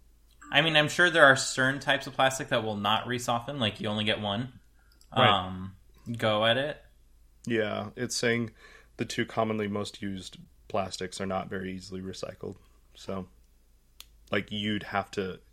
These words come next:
Speaker 3: go to, you'd have to do it with a, a specifically a recycler for filament, but you could totally do it. That's cool. I'll, I'll start, uh, separating out my film
Speaker 1: Like, you'd need to
Speaker 3: prints
Speaker 1: s-,
Speaker 3: and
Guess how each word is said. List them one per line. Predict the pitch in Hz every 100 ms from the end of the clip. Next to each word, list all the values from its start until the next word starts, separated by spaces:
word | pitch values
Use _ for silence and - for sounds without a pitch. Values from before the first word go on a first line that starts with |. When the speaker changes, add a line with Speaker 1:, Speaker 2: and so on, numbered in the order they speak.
| - -
Speaker 3:
go | 123 107
to, | 101 113
you'd | 98 110 101
have | 98 -
to |
do | 104 101
it | 92
with | 104 92 _ - - - - - _ _ _ _
a, | 117 113 104 104 95 - 80
a |
specifically | - - 117 117 104 101 98 85 - -
a | 95 90 - -
recycler | 98 - 92 90 -
for | - 90 92
filament, | - 90 90 87 80
but | 110 107 98
you | 98
could | 98
totally | - 95 87 90
do | 87 85
it. | - -
That's | 156 -
cool. | - 151 95 -
I'll, | 113 127 156
I'll | 101 127
start, | - - 165 151 -
uh, | 107 98 95 - - - - - - - _ _ _ _ _ -
separating | - 110 - 107 98 92
out | 110 95 95 - -
my | 95 90 90 95 - - - - - _ - - - - - - - -
film | 101
Speaker 1:
Like, | 120
you'd | 123 120
need | 127
to |
Speaker 3:
prints | 120 117
Speaker 1:
s-, | -
Speaker 3:
and | 95